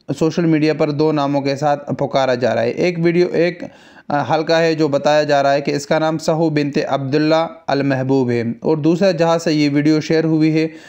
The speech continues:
उसमें बताया जाता है कि इसका नाम यासीन, यास्मीन बिनते मशाल अल सुदेरी है। अगर ये दोनों नाम आप Google पर सर्च करें तो इन दोनों नाम की कोई भी बिजनेसमैन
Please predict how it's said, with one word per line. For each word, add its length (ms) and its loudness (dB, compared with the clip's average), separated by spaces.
उसमें 320 0
बताया 520 2
जाता 320 2
है 160 0
कि 120 -2
इसका 340 -2
नाम 300 -2
यासीन, 680 0
यास्मीन 640 0
बिनते 360 0
मशाल 500 0
अल 100 0
सुदेरी 460 0
है। 260 -4
अगर 240 2
ये 160 4
दोनों 320 2
नाम 360 0
आप 300 0
Google 380 0
पर 380 -2
सर्च 320 -2
करें 420 0
तो 220 -2
इन 160 2
दोनों 260 0
नाम 240 0
की 140 0
कोई 340 0
भी 160 2
बिजनेसमैन 840 0